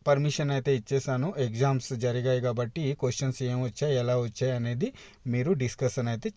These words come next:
చేసుకోండి, ఓకేనా? So, కొన్ని కామెంట్స్ అయితే వచ్చాయి, చూద్దాం. నేను పిన్ చేసి పెట్టాను ఇక్కడ.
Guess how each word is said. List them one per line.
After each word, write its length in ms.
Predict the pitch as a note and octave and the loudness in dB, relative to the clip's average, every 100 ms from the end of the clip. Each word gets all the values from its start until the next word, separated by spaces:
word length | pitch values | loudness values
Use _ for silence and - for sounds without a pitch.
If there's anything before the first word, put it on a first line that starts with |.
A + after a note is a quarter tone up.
| A2 | -4
చేసుకోండి, 580 | G2 - G#2 G2 B2 B3 | -4 -6 -6 -4 -6 -6
ఓకేనా? 360 | B2 A2+ D3 A#3 - - - | -6 -4 -4 -6 -12 -20 -4
So, 60 | C#3+ | -2
కొన్ని 460 | D#3 D#3+ F3 E3 D3+ - | 2 2 2 2 -2 2
కామెంట్స్ 400 | C#3+ D#3 D#3 - | 4 4 2 2
అయితే 200 | D3+ D#3+ | 2 4
వచ్చాయి, 500 | C#3+ A#2+ - C#3+ C3+ | 2 2 2 2 2
చూద్దాం. 460 | D3 C3 A#2+ C#3 C3+ | 0 -2 0 0 0
నేను 180 | A#2+ | -2
పిన్ 240 | G#2+ B2+ B2+ C#3 | 0 0 2 2
చేసి 580 | B2+ C3 B2 A#2 A2+ G#2+ | 2 0 0 0 -2 -2
పెట్టాను 400 | A2+ G2+ B2 A#2 | -4 -4 -4 -2
ఇక్కడ. 400 | A2 G2+ A2+ D#3+ | -4 -4 -2 -2